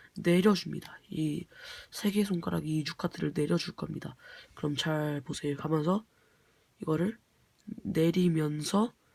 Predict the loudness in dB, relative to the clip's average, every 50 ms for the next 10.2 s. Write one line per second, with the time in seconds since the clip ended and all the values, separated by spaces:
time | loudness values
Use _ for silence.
0 | _ _ -20 -20 _ _ -6 -6 -6 -6 -6 -4 -2 0 4 4 4 4 2 0
1 | -2 0 -2 0 0 0 0 -2 _ _ _ _ -20 -20 -20 -20 -20 -20 _ -10
2 | -4 2 2 2 2 2 0 0 0 2 2 4 4 4 4 4 2 -2 -2 -2
3 | 0 0 0 0 0 0 0 0 0 0 -2 -2 _ _ _ -20 -20 -20 _ -8
4 | -2 2 4 4 4 2 -2 -4 -2 -2 -2 0 0 0 2 2 2 0 0 0
5 | 0 2 2 2 2 2 0 0 0 0 0 -2 -2 -4 -8 -18 -18 -16 -14 -16
6 | -16 -14 -10 0 0 2 2 4 2 2 2 2 0 -2 -2 0 0 0 0 -2
7 | -4 -4 -4 -4 -4 -6 -8 -8 -10 -12 -14 -18 _ _ _ _ _ -20 _ _
8 | _ _ _ _ _ _ _ _ _ _ _ -20 _ _ _ _ _ _ _ _
9 | _ _ _ _ _ _ _ _ _ _ _ _ _ _ _ -6 -6 -4 -4 -6
10 | -6 -6 -8